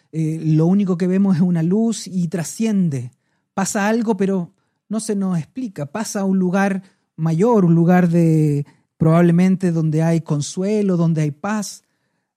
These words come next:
Y vemos también que el, el personaje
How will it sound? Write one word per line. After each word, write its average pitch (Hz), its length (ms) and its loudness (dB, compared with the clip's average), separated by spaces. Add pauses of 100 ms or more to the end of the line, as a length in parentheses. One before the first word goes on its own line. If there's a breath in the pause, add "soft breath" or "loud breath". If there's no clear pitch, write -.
(100)
Y 160 300 -4
vemos 180 320 -2
también 185 380 0
que 175 220 0
el, 156 340 -2
el 165 100 -4
personaje 170 720 -4